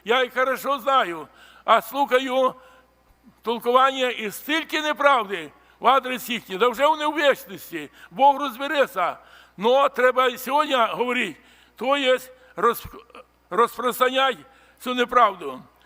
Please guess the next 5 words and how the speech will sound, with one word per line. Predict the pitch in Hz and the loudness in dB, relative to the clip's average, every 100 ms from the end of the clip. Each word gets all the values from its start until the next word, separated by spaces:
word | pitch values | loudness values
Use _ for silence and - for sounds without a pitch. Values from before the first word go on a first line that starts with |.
| _ _ | _ _
Читаємо | - 226 269 277 269 | -6 0 2 2 -2
такі | 254 247 262 | -6 -6 -4
слова. | 240 240 190 131 - _ _ - _ | 0 2 2 0 -12 _ _ -20 _
Іван | - 196 247 262 | -6 0 2 2
говорить, | 240 262 269 190 | -2 -2 -4 -4